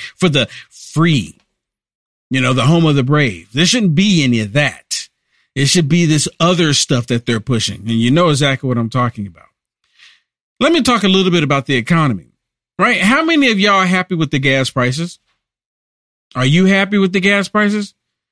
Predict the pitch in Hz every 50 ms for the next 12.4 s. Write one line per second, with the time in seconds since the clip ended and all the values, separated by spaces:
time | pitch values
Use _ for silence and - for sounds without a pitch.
0 | _ _ _ _ - 147 147 131 143 170 190 202 202 170 180 190 - - 151 135
1 | 131 139 170 180 185 226 202 175 226 240 - - 147 - - 143 - - - 147
2 | 151 160 151 127 131 156 196 214 196 190 196 196 190 - _ _ _ _ _ _
3 | _ _ _ _ _ - 147 139 - 175 180 175 156 151 180 208 226 - 208 185
4 | 170 165 147 131 170 165 160 151 151 139 - 202 240 233 196 175 139 156 147 143
5 | 143 147 135 - 196 196 - - 156 170 165 175 180 170 180 175 - - 156 -
6 | - 170 156 151 170 147 - 147 135 104 123 156 220 226 151 147 175 202 - _
7 | _ _ - - - - _ - 233 269 294 277 262 240 226 - 254 285 320 320
8 | 208 160 - - 127 180 185 214 233 247 247 220 233 - - 233 208 220 180 247
9 | 254 254 - 254 220 - - 175 131 113 110 113 123 139 135 - - 165 170 151
10 | 135 127 123 127 147 - - 190 180 156 160 160 160 - 165 160 156 135 131 131
11 | - - 147 147 143 - 151 143 147 156 151 135 139 139 143 - - 147 147 -
12 | - 160 131 143 139 170 208 226